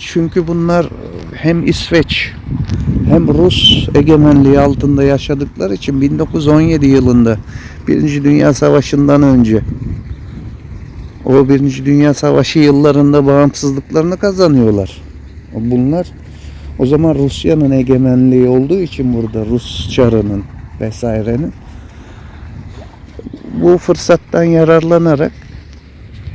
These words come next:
egemenliklerini, e, şey yapıyorlar. Ama bundan öncesinde de bu kişiler kendi tarihlerini merak etmişler. E, araştırmışlar. Hatta buranın Atatürk'ü dediğim bir Mannerheim var.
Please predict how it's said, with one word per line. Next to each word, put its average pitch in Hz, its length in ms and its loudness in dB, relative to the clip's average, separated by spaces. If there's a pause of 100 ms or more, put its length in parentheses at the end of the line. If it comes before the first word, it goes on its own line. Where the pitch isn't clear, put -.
egemenliklerini, 165 1000 2 (1900)
e, 127 300 2
şey 135 200 -2
yapıyorlar. 113 560 0 (580)
Ama 170 280 0
bundan 180 320 2
öncesinde 147 720 2
de 247 260 0 (560)
bu 170 120 0
kişiler - 480 0 (380)
kendi 170 320 0
tarihlerini 180 720 0
merak 175 400 2
etmişler. - 720 -4 (1600)
E, 143 40 0
araştırmışlar. 143 1160 2
Hatta 151 480 -2
buranın 151 360 2
Atatürk'ü 143 720 -2
dediğim 147 400 2
bir 147 100 2
Mannerheim 135 960 4
var. 139 240 -2